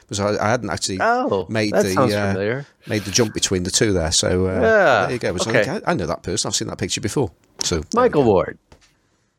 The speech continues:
Speaker 2: From Michael Ward. Very good.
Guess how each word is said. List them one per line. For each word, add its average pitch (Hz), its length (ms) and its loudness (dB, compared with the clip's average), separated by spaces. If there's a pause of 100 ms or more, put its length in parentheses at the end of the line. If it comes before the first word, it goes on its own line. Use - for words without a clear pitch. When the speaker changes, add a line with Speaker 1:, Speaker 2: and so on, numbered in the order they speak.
(680)
Speaker 2:
From 180 240 0
Michael 107 340 2
Ward. 95 380 -8
Very - 240 -2
good. - 260 -12